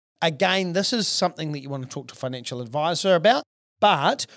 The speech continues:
for those people who I've looked at their portfolio and they've got a large amount of existing properties, there's often merit in selling some to buy more, yes.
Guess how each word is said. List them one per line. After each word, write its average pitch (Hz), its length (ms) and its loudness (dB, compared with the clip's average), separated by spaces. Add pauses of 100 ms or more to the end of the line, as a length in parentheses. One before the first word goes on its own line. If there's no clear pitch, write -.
for 180 120 4
those 170 360 6
people 165 400 -2
who 156 180 2
I've 143 280 0
looked 151 260 -4
at 135 100 -8
their 135 100 -6
portfolio 139 760 -2
and 123 100 -6
they've 123 100 -8
got 123 120 -6
a 113 40 -10
large 131 300 -2
amount 123 220 -8
of 110 80 -10
existing 175 420 -4
properties, 202 480 -2 (240)
there's 175 220 -2 (100)
often 175 500 0
merit 156 320 -2
in 139 120 -8
selling 139 580 -2
some 180 500 2 (300)
to - 100 -6
buy 135 320 -2
more, 131 400 -8
yes. 127 440 -8